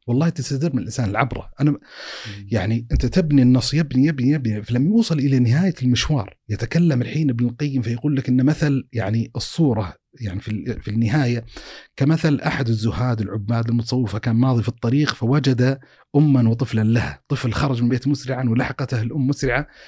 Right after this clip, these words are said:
Speaker 1: ثم ابتعد الطفل ورجعت الأم أدراجها إلى البيت وأغلقت الباب، فرجع الد-، الطفل قاعد يدور يدور، بعدين رجع إلى عتبة الباب ووضع،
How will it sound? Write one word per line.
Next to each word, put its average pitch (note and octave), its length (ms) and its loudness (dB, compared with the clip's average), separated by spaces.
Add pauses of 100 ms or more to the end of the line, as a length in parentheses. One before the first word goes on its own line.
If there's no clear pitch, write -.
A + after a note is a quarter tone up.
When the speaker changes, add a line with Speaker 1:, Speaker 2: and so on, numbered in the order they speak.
(240)
Speaker 1:
ثم D3+ 300 2
ابتعد B2 580 -2
الطفل D3+ 540 -4 (200)
ورجعت B2+ 520 0
الأم B2+ 220 2
أدراجها B2+ 520 -2
إلى A#2+ 100 -2
البيت B2 320 -2
وأغلقت B2+ 520 -4
الباب، C3 320 0 (400)
فرجع C3 380 0
الد-، A#2 200 -2 (120)
الطفل A2+ 360 -2
قاعد A#2 220 0
يدور B2+ 300 2
يدور، C3 260 0
بعدين A#2 260 0
رجع C3 300 0
إلى B2 120 0
عتبة B2+ 480 -2
الباب B2 320 -2
ووضع، B2 460 0